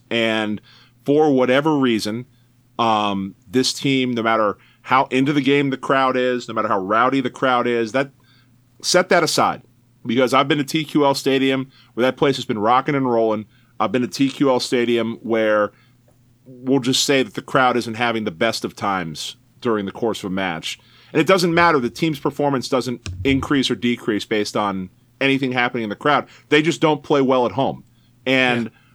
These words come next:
Speaker 1: I don't know what that is, but it's frustrating as a fan that pays to watch this team because I wanna see them play well when I'm paying. And it's frustrating just from just an overall fandom perspective that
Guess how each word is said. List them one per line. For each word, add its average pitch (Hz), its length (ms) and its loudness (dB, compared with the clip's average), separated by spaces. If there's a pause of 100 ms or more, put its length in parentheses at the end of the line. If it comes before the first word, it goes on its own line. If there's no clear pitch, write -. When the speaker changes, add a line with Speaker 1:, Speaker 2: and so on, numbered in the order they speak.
(120)
Speaker 1:
I 127 100 4
don't 143 140 0
know 139 140 4
what 123 360 2 (300)
that 120 300 2
is, 127 320 2
but 123 160 0
it's 113 160 -4
frustrating 151 580 0
as 110 100 -6
a - 60 -8
fan 151 460 0
that 104 160 -6 (340)
pays 131 540 0
to 113 100 -4
watch 104 400 0
this 127 180 -4
team 101 380 -6 (460)
because 117 600 -2 (100)
I 104 100 -2
wanna 117 280 0
see 127 160 0
them 107 180 -6
play 123 240 0
well 117 280 2
when 110 120 0
I'm 101 120 -4
paying. 127 520 0 (500)
And 123 80 -2
it's - 120 -4
frustrating 151 520 0
just 135 160 -2
from 135 140 -6
just 127 160 -4
an 120 100 -4
overall 143 540 4
fandom 104 420 -2
perspective 110 600 -6
that 113 240 0